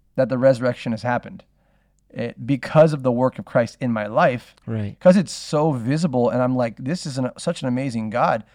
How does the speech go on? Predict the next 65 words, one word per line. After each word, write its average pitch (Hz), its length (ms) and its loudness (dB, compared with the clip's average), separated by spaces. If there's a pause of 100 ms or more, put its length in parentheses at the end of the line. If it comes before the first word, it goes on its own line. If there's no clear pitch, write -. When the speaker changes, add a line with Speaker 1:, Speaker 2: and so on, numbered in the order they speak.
(280)
Speaker 1:
that 143 200 2
what 165 180 4
he 151 180 -4
says, 131 500 0
I'm 143 180 0
gonna 139 180 2
believe." 143 460 -6
Speaker 2:
Mm-hmm. 117 300 -6
Speaker 1:
So 156 80 6
I 147 180 4
already 165 240 4
know 151 120 2
the 127 180 0
evidence 127 380 -2
of 117 100 -4
in 113 80 -4
my 107 140 -4
life. 131 340 -4 (200)
So 139 180 0
Speaker 2:
Yeah. 127 60 2
Speaker 1:
when 131 100 0
he 131 60 0
says, 147 260 0
"I 127 100 0
resurrected," 117 680 -4 (100)
I'm 120 140 -6
gonna 120 180 -4
believe 107 220 -10
he 117 80 -14
resurrected. 113 500 -8
Speaker 2:
Yeah. 107 220 -6 (220)
Speaker 1:
It's - 120 -16
proof. 147 380 -4
It's - 140 -16
Speaker 2:
Yeah. 117 100 -4
Speaker 1:
his 107 140 -8
character. 110 420 -4
It's 107 140 -14
the 107 100 -14
same. 110 380 -6 (520)
Speaker 2:
Yeah, 120 200 -4
that's 117 180 -2
Speaker 1:
So. 101 40 -6
Speaker 2:
good. 113 240 -6 (160)
That's 135 200 -6
good. 123 340 -4
And 123 180 -2
one 135 100 2
of 139 80 -2
the - 40 -12
things 127 240 -4
that 113 120 -6
I 113 80 -8
really 123 480 -6 (220)
resonate 120 360 -4
with 113 180 -10
what 113 160 -10
you 113 140 -10
shared 120 260 -8
with 113 100 -10
me 110 100 -8
before 113 300 -10
we 107 100 -10
started 117 460 -10
was 110 420 -14